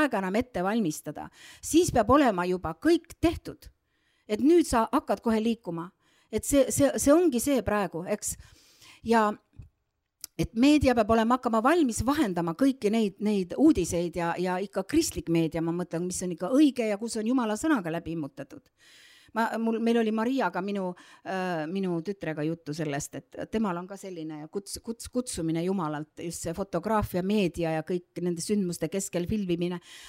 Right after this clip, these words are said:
Aga sellest ei ole, on vaja seda Jumala sõnaga seostada. Et ei ole ainult nii, et oi, ma ei tohi selles saates rääkida. Ja Jumal annab meile saated, kus me võime ja peame rääkima nendest asjadest ja näitame kohe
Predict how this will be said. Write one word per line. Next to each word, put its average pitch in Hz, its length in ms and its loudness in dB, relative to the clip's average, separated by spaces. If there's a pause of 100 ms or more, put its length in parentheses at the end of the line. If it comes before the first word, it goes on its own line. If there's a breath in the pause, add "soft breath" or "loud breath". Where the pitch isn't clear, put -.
(160 loud breath)
Aga 175 160 -4
sellest 320 440 2
ei 254 120 6
ole, 240 220 0 (340 loud breath)
on 262 120 6
vaja 302 200 4 (120)
seda 233 140 2
Jumala 277 380 4
sõnaga 254 540 0 (260)
seostada. - 640 -2 (640)
Et 196 140 -8
ei 277 60 4
ole 330 120 4
ainult 214 320 2
nii, 220 140 0
et - 20 -6
oi, 214 220 4
ma 190 100 0
ei 170 60 -2
tohi 214 200 4
selles 196 360 2
saates 175 340 -4
rääkida. 170 460 -2
Ja 247 180 2
Jumal 254 300 6
annab 214 180 0
meile 185 180 -4
saated, 202 380 -2
kus 175 160 -6
me 175 80 -2
võime 214 240 2
ja 175 120 -2
peame 190 340 2
rääkima 160 320 -6
nendest 156 260 -4
asjadest - 480 -8 (280 loud breath)
ja 196 120 4
näitame 190 400 0
kohe 202 160 2